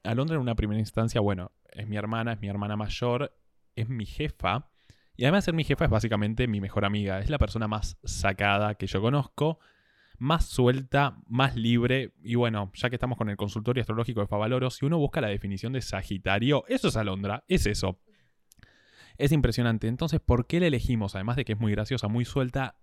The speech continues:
yo no conozco una persona que tenga tan poco filtro con respecto a su sexualidad como Alondra. No la conozco. Entonces dijimos,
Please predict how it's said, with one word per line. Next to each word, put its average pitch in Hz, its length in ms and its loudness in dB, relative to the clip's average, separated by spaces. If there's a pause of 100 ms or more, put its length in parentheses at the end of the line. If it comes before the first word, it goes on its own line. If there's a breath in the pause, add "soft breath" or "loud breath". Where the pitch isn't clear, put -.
(140)
yo - 340 -2
no 135 200 -2
conozco 143 260 -2
una 135 100 0
persona 131 280 -2
que 120 80 -2
tenga 117 220 -2
tan 151 220 -2
poco 127 220 2
filtro 127 400 0
con 104 180 -2
respecto - 380 -4
a 107 40 2
su 101 100 -2
sexualidad 98 600 -2
como 98 220 0
Alondra. 87 400 -4 (260)
No 269 60 2
la 202 100 4
conozco. 107 300 0
Entonces 147 220 -4
dijimos, 127 440 -4